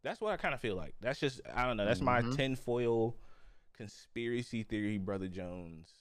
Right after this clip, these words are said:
Speaker 1: Um, <laughs>
Speaker 2: <laughs>
Speaker 1: just like the theory on this, 'cause it's just, it's just really interesting to see. Um, so put your content everywhere. If I can just impart some more inf-, you know.
Speaker 2: And, and, and, and if you can afford it.
Speaker 1: Yeah.
Speaker 2: Um,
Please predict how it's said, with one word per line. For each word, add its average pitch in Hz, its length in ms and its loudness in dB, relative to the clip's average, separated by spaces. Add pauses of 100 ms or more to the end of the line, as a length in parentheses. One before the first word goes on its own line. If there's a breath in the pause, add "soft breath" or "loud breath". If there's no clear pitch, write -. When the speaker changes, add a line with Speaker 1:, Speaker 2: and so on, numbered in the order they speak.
(380)
Speaker 1:
Um, 82 640 0 (140)
<laughs> 117 400 0 (580)
Speaker 2:
<laughs> - 640 -20
Speaker 1:
just 107 180 -12
like 104 220 -4
the 87 80 -8
theory 101 380 -2
on 80 120 -2
this, 85 160 -8
'cause 110 180 -8
it's 117 140 -8
just, 135 260 -6
it's 113 140 -10
just 135 220 -8
really 113 280 -4
interesting 95 480 -12
to 85 80 -14
see. 85 440 -12 (1200)
Um, 80 580 -12 (440)
so 107 80 -16
put 156 160 -8
your 156 80 -8
content 139 320 -4
everywhere. 87 380 -4 (160)
If - 120 -14
I 101 120 -4
can 98 120 -8
just 92 320 -8 (220)
impart 90 400 -10
some 87 120 -14
more 90 180 -10
inf-, 98 100 -8 (160)
you 151 60 -6
know. 90 120 -4
Speaker 2:
And, 185 200 2
and, 185 240 0
and, 170 320 2
and 165 180 0
if 160 220 -2
you 175 100 -2
can 143 220 2
afford 107 500 2
it. - 140 -14 (320)
Speaker 1:
Yeah. 110 320 4
Speaker 2:
Um, 104 320 -2